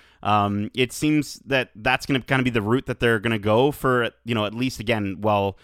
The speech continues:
Crosshair is with the, uh, the Empire. Uh, they're gonna have two stories kind of going forward, and I thought this episode did a, actually a really good job of balancing both of those stories, going back and forth at, at a good pace. Um, I loved how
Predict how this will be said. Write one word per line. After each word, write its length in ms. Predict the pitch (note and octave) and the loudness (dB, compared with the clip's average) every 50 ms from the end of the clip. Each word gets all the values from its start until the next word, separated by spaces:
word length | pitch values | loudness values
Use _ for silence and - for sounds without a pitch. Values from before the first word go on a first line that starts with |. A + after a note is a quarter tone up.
| _ _ _ _ - | _ _ _ _ -6
Crosshair 380 | - A#2 A2 G#2+ - - A2+ G#2+ | -2 0 0 0 0 0 -2 -2
is 100 | F#2+ G2+ | -2 -2
with 200 | A2 G#2 - - | -4 -6 -6 -6
the, 220 | G#2+ G#2+ G#2 G#2 | -6 -4 -2 0
uh, 220 | G2+ F#2+ F#2+ F#2+ | 0 0 0 -2
the 140 | F#2 G2 G#2 | -2 -4 -2
Empire. 580 | G#2 G#2+ A2 - B2+ A2+ A2+ A#2 A#2+ B2+ B2+ B2+ - | -2 -2 -2 2 2 4 4 4 4 2 0 -4 -8
Uh, 160 | G2 G2 F#2+ | -6 -6 -4
they're 100 | F#2 G2 | -4 -4
gonna 120 | F#2 G2 F#2+ | -4 -4 -4
have 140 | G2 F#2+ - | -4 -6 -6
two 220 | - - A#2+ A#2+ | -6 -4 -4 -4
stories 520 | A#2 - - B2+ B2 B2 B2+ C3 B2 - - | -4 -4 -4 -2 0 0 0 -2 -2 -6 -8
kind 180 | - C#3 B2+ | -6 -4 -4
of 60 | B2+ | -4
going 220 | A#2 A#2+ B2 B2+ C3 | -2 -2 -2 -2 -2
forward, 360 | - - B2+ B2+ B2+ C#3 C#3+ | -2 -2 -2 0 0 0 -2
and 80 | A#2 G2+ | -2 -4
I 40 | G2 | -4
thought 280 | - - A2 A2 - - - - - - - - | 0 0 0 0 0 -4 -18 -20 -20 -16 -10 -8
this 140 | D3+ - - | -4 0 0
episode 300 | D#3 - - - D3+ C3+ | 0 0 0 -2 -2 0
did 240 | B2 C#3+ C#3 C3 B2 | 2 2 0 0 2
a, 40 | - | 0
actually 220 | B2 - - E3 | 0 0 2 0
a 40 | D#3 | 0
really 220 | C#3 C3+ E3 E3+ F#3 | 0 0 0 0 0
good 160 | E3 F#3 C#3+ | 0 0 0
job 260 | A2+ C#3 C#3 D#3 C#3+ | 2 2 2 2 0
of 180 | B2 G2 F#2 F#2+ | -2 -6 -4 -2
balancing 640 | G#2+ G#2+ A#2+ C3 C#3 C3+ - - G#2+ F#2 F2+ F2+ - _ _ _ _ _ - | 0 2 2 2 2 0 -2 -4 -6 -6 -6 -8 -12 _ _ _ _ _ -10
both 340 | A2+ G#2 A#2 A#2+ B2+ - C3 | -2 2 2 2 2 2 -2
of 120 | A#2+ G2 | -2 0
those 200 | A2 G#2 G2 F#2+ | 0 -2 -2 -2
stories, 440 | - - - A#2+ B2+ A#2 F#2 F2 F2 | -4 -2 0 2 2 2 0 -2 -6
going 240 | - G#2 G2 G2 F#2+ | -6 -6 -6 -4 -2
back 280 | E2+ G#2+ G2+ G2+ - - | 0 0 0 0 0 -2
and 160 | G#2 G2+ - | -6 -6 -6
forth 360 | - - G2+ G2 G2 F2+ - | -4 -2 0 0 0 -2 -4
at, 180 | G2+ F#2+ G2 - | -4 -6 -4 -4
at 100 | - G2+ | -4 -4
a 60 | F#2+ F2 | -2 -2
good 220 | F#2 G2+ F2+ E2+ | -2 -4 -4 -6
pace. 460 | - - G2+ F#2 F2 E2 - - - _ _ _ _ - - - | -8 -6 -6 -6 -6 -6 -10 -14 -20 _ _ _ _ -20 -8 -2
Um, 320 | - G2+ G2+ G2 G2 G2 - | 2 2 4 2 2 0 -2
I 80 | - | -2
loved 300 | A#2 A2+ A#2 A#2 A2+ - | 0 2 2 0 0 -2
how 220 | - - C#3+ A#2+ | -4 -4 -4 -4